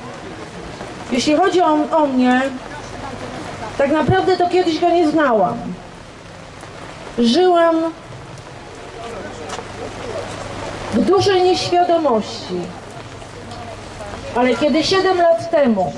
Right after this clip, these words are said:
ktoś zwiastował mi dobrą nowinę, zaczęłam się interesować, co to za gość, to ten Jezus Chrystus. I dzisiaj z perspektywy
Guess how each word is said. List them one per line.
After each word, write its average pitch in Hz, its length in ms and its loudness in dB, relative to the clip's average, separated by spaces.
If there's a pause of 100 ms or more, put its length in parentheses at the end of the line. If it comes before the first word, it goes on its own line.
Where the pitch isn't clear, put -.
ktoś 349 340 4
zwiastował 311 640 2
mi 269 120 -2
dobrą 294 300 4
nowinę, 254 680 4 (1120)
zaczęłam 339 440 4
się 349 100 0
interesować, 311 760 4
co 311 80 0
to 311 120 0
za 277 160 4
gość, 285 300 2
to 285 100 -4
ten 262 180 4
Jezus 254 340 4
Chrystus. 233 500 -2 (2500)
I 302 360 6 (1500)
dzisiaj 233 640 4 (160)
z - 20 -14
perspektywy 294 1080 2